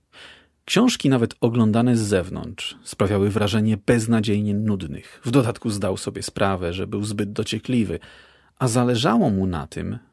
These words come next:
żeby go polubiła. „Książki wyglądają na rzeczywiście wspaniałe”, powiedział głośno. „Tak się jednak składa, że dziś wieczór wychodzimy gdzieś z przyjaciółmi i mógłbym taką wspaniałą książkę zapodziać, gdybym wypożyczył ją właśnie dzisiaj.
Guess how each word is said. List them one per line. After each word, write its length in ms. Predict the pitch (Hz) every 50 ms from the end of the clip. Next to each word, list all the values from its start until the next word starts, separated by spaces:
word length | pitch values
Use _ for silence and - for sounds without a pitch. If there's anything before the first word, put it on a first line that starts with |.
| _ -
żeby 220 | 113 101 98 101
go 120 | 104 117 117
polubiła. 800 | - - 95 101 170 165 147 95 - - - - - - - _ _ _ _ _ _ _ _ _ _ _ _ _ _ _ _ _ _ _ _ _
„Książki 400 | - - - 240 240 240 - 226
wyglądają 540 | 170 160 143 143 135 127 127 135 147 151 156
na 100 | 147 135
rzeczywiście 460 | 123 135 - 143 143 147 - - 156
wspaniałe”, 640 | - - - - 247 233 - 156 131 104 76 - - - _ _ _ _ _ _ _ _ _ _
powiedział 400 | - 90 85 80 76 78 78 -
głośno. 400 | - - - - - - - - _ _ _ _ _ _ _ _ _ _ _ _ _ _ _
„Tak 160 | - 185 214 -
się 80 | 233
jednak 240 | 220 196 196 165 -
składa, 460 | - - - 175 175 180 175 165 156
że 140 | 127 131 123
dziś 240 | 131 160 151 131 120
wieczór 460 | 135 165 180 170 - - 165 143 131
wychodzimy 560 | 143 139 - 151 139 120 143 180 175 160 143
gdzieś 260 | 123 110 131 127 -
z 60 | - -
przyjaciółmi 800 | - - 139 123 117 120 - - 160 160 160 147 131 113 107
i 60 | 104
mógłbym 540 | 107 120 175 202 165 147 123 113 117 113 117
taką 260 | - 107 - - 123
wspaniałą 640 | 117 - - - 110 107 117 165 220 220 156 113 104
książkę 480 | 101 - - 98 92 92 - - 131 127
zapodziać, 680 | 139 185 185 - - 143 113 101 98 107 98 98 - - - - - - - - - - - -
gdybym 240 | 117 120 110 113 113
wypożyczył 480 | 120 120 - 117 120 117 - 135 117
ją 80 | 131 117
właśnie 360 | - 139 127 - - 151 143
dzisiaj. 360 | 131 190 156 - 135 120 123